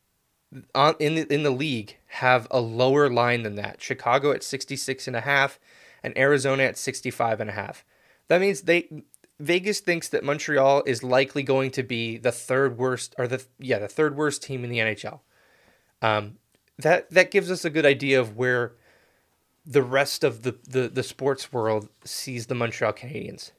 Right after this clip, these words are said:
Um, so let's not make any sort of mistake about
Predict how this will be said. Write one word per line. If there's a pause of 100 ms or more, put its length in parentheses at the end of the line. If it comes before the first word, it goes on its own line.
(360)
Um, (1300)
so
let's
not
make
any
sort
of
mistake
about